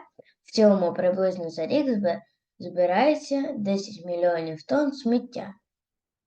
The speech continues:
з яких тільки шістсот тисяч спалюється чи йде на вторинне переробляння. Тут і виникає питання,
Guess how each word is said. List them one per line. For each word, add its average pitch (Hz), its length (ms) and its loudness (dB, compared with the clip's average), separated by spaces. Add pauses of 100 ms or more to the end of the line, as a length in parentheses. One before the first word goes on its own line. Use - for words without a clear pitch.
(340)
з 202 60 2
яких 214 360 6
тільки 208 320 2
шістсот - 520 -2
тисяч 311 380 -4
спалюється 247 720 0
чи 196 220 -10
йде 202 240 2
на 214 180 -2 (440)
вторинне 208 760 2 (260)
переробляння. 185 920 2 (1000)
Тут 302 200 -2
і 339 60 2
виникає 302 560 4
питання, 175 560 -4